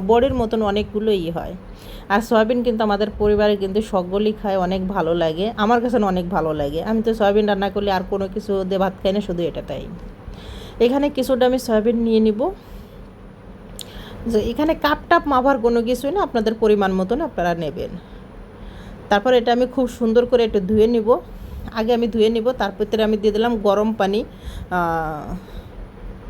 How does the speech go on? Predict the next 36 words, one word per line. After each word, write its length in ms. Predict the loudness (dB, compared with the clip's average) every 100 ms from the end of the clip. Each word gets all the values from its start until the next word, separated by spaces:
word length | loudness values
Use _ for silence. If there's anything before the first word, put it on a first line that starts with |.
| -14 -12 -10 -10 -12 -6 0
সরি, 320 | 4 4 2
এটা 160 | 2
আমি 160 | 2 2
ধুই, 340 | 2 2 2
আহ, 260 | 2 2 2 2
ধুয়ে 180 | 4 4
নিব 200 | 4 0
না, 120 | 0
এটা 200 | 0 -2
সোজা 420 | 0 0 4 4
আমি 240 | 4 2
এখানে 320 | 0 0 0 0
গরম 380 | 2 4 2
পানি, 300 | 0 -2 -2 -6
যে 140 | -4 -4 -4
চুলায় 240 | -2 2 4
কিন্তু 260 | 2 0 -2
টাটকা 380 | 0 -2 0 -2
ফুটন্ত 480 | -2 -2 -2 0 0
গরম 380 | 2 4 2 0
পানি 260 | -2 0
আছে, 320 | -2 -2 -2 -2 -10 -16 -16 -12 0
গরম 340 | 4 4 4
পানির 220 | 0 2
ভিতর 220 | 2 0 -2
কিন্তু 200 | -4 -2
এটা 140 | -2
ঢেলে 280 | -2 0 0
দেবো 260 | -2 -4 -4
আমি। 220 | -4 -6 -10 -10 -10
এটা 200 | -2 0
ধোয়ার 280 | 4 6 4
কোনো 240 | 4 2 0
কিছুই 400 | -4 -4 -2 0
নেই, 260 | 0 -2 -6 -16 -16 -4
আহ, 320 | 0 2 0